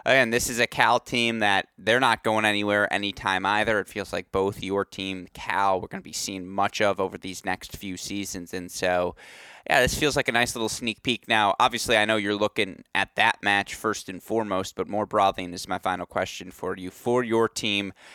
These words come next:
to not only get back to where they were last season, and again, N C A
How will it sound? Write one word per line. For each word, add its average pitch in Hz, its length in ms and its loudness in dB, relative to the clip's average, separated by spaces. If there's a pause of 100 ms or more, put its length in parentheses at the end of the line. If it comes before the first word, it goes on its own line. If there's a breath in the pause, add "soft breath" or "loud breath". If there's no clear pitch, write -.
(120)
to - 100 -2
not 120 240 4
only 117 200 0
get 110 220 0
back 104 260 2
to 117 100 -4
where 104 120 4
they 98 120 2
were 101 180 2
last 95 380 0
season, 78 300 -12
and 90 100 -12
again, 90 280 -4
N 85 160 -8
C - 180 -8
A 85 40 -2